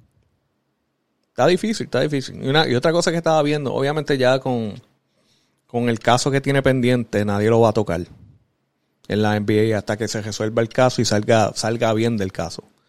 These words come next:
Pero Dwight Howard no se vería mal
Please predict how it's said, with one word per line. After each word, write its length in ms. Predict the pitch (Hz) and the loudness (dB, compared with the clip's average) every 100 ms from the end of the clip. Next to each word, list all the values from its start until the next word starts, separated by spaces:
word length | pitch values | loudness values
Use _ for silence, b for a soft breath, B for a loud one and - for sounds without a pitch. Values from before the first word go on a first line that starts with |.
| _ _ _ _ _ _ | _ _ _ _ _ _
Pero 640 | 120 110 104 98 95 92 - _ _ _ _ _ | 2 4 4 2 0 -4 -10 _ _ _ _ _
Dwight 340 | - 113 127 131 | -8 0 0 2
Howard 380 | 175 170 123 - _ _ _ _ _ _ _ _ _ _ _ _ _ _ _ _ _ _ _ | 4 4 4 0 _ _ _ _ _ _ _ _ _ _ _ _ _ _ _ _ _ _ _
no 340 | - 107 113 120 | -10 -4 -2 0
se 140 | 143 | 2
vería 360 | 143 147 151 151 | 4 2 2 0
mal 360 | 175 170 147 | 0 0 -4